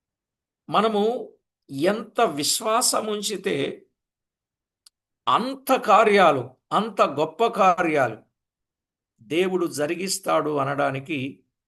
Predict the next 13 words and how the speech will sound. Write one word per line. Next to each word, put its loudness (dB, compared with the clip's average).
అవన్నీ -2
సత్య -2
ఆధారాలు. 2
ఇకపోతే 0
ఇరవై 4
ఎనిమిది 0
నుండి -8
లేక -2
ఇరవై 4
ఎనిమిది, 0
ఇరవై 2
తొమ్మిది -6
వచనాలు -2